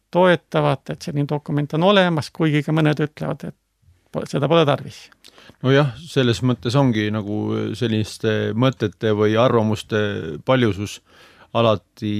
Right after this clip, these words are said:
Speaker 2: huvitav ja, ja praktika siis ehk elu ise näitab, kelle nagu siis, vot siin on nagu, kelle siis nagu õigus on. Aga, aga samal ajal,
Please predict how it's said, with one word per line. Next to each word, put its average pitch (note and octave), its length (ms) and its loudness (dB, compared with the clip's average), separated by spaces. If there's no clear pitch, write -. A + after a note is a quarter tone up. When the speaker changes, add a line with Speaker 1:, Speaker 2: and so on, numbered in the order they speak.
Speaker 2:
huvitav G#2+ 520 2
ja, G#2 200 2
ja G#2+ 260 -8
praktika A#2 680 0
siis G#2+ 240 -6
ehk A2+ 360 0
elu D3 240 6
ise D3+ 160 4
näitab, C#3 440 2
kelle B2+ 260 0
nagu G#2+ 260 -4
siis, G#2 240 -10
vot A#2 100 -10
siin C#3+ 160 2
on A2 120 2
nagu, F#2+ 120 0
kelle A2+ 200 4
siis G2+ 160 -4
nagu A2 200 0
õigus G2+ 320 2
on. F2+ 140 -4
Aga, G#2 300 2
aga A2 180 -2
samal D3+ 300 4
ajal, C3 220 4